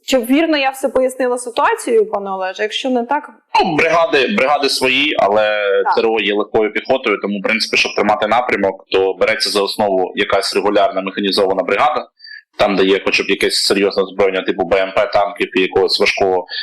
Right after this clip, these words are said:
Speaker 2: е, іншого озброєння, і туди прикомандировується легка піхота у вигляді Т Р О. Отак, дійсно, вони тримають, е, напрямок, е, турецький біля населеного пункту Нью-Йорк. Дуже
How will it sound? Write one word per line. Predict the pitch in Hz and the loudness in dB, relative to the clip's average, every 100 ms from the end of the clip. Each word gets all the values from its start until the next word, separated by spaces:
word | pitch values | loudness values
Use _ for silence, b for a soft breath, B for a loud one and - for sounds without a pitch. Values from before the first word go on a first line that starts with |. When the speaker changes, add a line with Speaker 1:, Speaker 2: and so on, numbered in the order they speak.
| B B - | B B -2
Speaker 2:
е, | 87 95 92 90 90 90 - | 2 4 2 0 -2 -2 0
іншого | 101 - 95 92 92 92 - | 0 2 0 0 0 -2 -2
озброєння, | 110 131 175 165 107 | -2 0 0 0 -2
і | 95 | -2
туди | - 135 | -2 -2
прикомандировується | 117 104 98 98 113 98 90 95 | -2 -2 0 2 2 2 0 -2
легка | 92 107 | 0 -2
піхота | - - 110 98 | -2 -2 -2 -2
у | 85 | -2
вигляді | 95 92 90 | -2 -2 0
Т | 95 | 0
Р | 90 | 0
О. | 78 - _ B B B - | -2 -4 _ B B B -4
Отак, | - 127 - 92 | 2 2 0 -2
дійсно, | 120 - 101 | -2 0 0
вони | 104 | 0
тримають, | 101 104 101 95 92 - | 0 0 2 0 0 0
е, | 92 87 87 90 92 | 2 2 0 0 0
напрямок, | 101 95 98 92 87 101 | 0 0 -2 -2 -2 2
е, | 90 | 2
турецький | 90 127 175 - 156 131 - | 2 0 0 -2 -4 -4 -4
біля | 185 98 92 87 | 0 2 4 4
населеного | 82 - 104 90 | 0 0 0 0
пункту | 98 - 95 | -2 -2 0
Нью-Йорк. | 107 147 214 - B B B B _ | 2 2 0 -4 B B B B _
Дуже | - 95 131 120 110 104 | -4 2 2 2 2 2